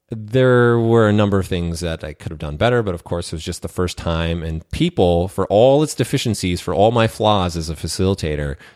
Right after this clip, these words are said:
people still really enjoyed it. Uh, there was actually a surprising number of people both offering and needing help with how to use specific social media sites, Facebook and Twitter.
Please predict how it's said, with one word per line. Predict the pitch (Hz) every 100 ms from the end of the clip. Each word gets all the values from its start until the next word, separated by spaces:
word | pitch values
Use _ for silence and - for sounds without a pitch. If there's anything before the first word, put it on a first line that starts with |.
| _
people | 107 98
still | 90 - 107 98 95 -
really | 85 82 82
enjoyed | 76 76 80 78
it. | 71 - - - - _ _
Uh, | 87
there | 85 101
was | 101
actually | 110 - 135 120 113
a | 98 92 90
surprising | 87 - - 98 104 113
number | 95 92
of | 85
people | - 95 98 95 92 92 90 _ -
both | 87 95 104 -
offering | 95 92 - 104 98 95 95 - -
and | 117 143 120
needing | 98 92
help | 87 95 92 -
with | 92 90
how | - 117 101
to | 104
use | 98 98 -
specific | 98 - 90 -
social | - 90 92
media | 95 117 120
sites, | - 65 - - - - -
Facebook | 95 95 - 101
and | 78
Twitter. | - 92 95 95